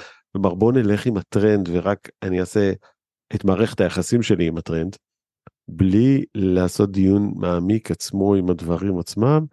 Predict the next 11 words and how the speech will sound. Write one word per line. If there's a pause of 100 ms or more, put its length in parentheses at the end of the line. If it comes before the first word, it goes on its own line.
(800)
אה,
פשוט
ככה
בנוי
המין
האנושי,
בגלל
זה
שבאפט (120)
שואלים
אותו,